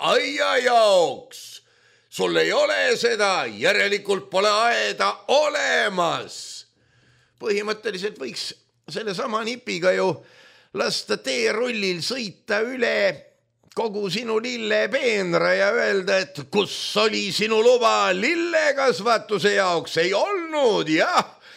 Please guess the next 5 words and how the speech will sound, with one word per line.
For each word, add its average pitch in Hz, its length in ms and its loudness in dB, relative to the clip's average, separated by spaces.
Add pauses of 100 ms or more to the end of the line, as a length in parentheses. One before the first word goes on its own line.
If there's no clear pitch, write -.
(100)
meil 247 360 2
on 220 160 -2 (160)
õigus 254 680 -2
sind 226 340 -6
trahvida. 202 1000 0